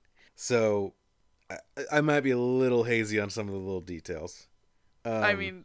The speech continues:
Speaker 2: same. <laughs>
Speaker 1: <laughs> Um, so, okay, so we've got our, but then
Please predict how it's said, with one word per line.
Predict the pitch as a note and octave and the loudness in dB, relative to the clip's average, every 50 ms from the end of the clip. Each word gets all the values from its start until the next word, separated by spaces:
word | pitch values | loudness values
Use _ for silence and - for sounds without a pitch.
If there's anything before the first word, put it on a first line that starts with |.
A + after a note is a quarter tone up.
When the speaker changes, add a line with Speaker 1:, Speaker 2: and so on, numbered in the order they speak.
| _ _ | _ _
Speaker 2:
same. | - - - G#3 G3 F#3 F#3 F#3 F#3+ - - _ - - - - E3 - - - | -12 -6 -4 -2 -2 -2 -4 -6 -8 -14 -6 _ -4 -4 -4 -8 -12 -4 4 4
<laughs> | F#3+ D#3 C#3+ - - - | 4 4 4 2 -2 -2
Speaker 1:
<laughs> | C#3+ C#3 C3+ - - E3+ C#3+ - D#3 D3 - - C#3 - - - C#3 - - - C#3 - _ C#3+ C#3 - _ - - - _ _ _ _ _ _ _ _ _ _ _ _ - - - - - - - - - _ | 0 0 -2 0 0 0 2 2 -2 -4 -2 -6 -8 -8 -8 -10 -12 -10 -8 -10 -10 -8 _ -12 -12 -12 _ -14 -14 -14 _ _ _ _ _ _ _ _ _ _ _ _ -20 -20 -20 -18 -18 -18 -18 -18 -6 _
Um, | D#3 D#3 D3 C#3+ C3+ C3 B2+ A#2+ A2+ G#2 - _ _ | 2 2 4 4 4 4 2 0 -2 -6 -12 _ _
so, | - - - G3 F3+ F3 - B3 | -2 0 4 4 4 4 4 0
okay, | C4 - - D3 G#2+ G2+ - | 0 2 2 2 0 0 -2
so | - - D#3+ D#3+ | -4 -4 -4 -2
we've | D#3 D#3+ D#3+ D3+ | -4 -6 -6 -2
got | F3+ G3+ A3 A3+ - - _ - | 0 2 2 2 0 -2 _ -10
our, | C#3+ C#3+ - _ - F2 - _ - _ _ _ - - - - - _ _ | -10 -10 -10 _ -20 -20 -20 _ -20 _ _ _ -20 -20 -20 -20 -20 _ _
but | D#3 D3+ - | -6 -2 2
then | F3 F3+ F#3+ G3 F#3 | 2 2 2 0 -2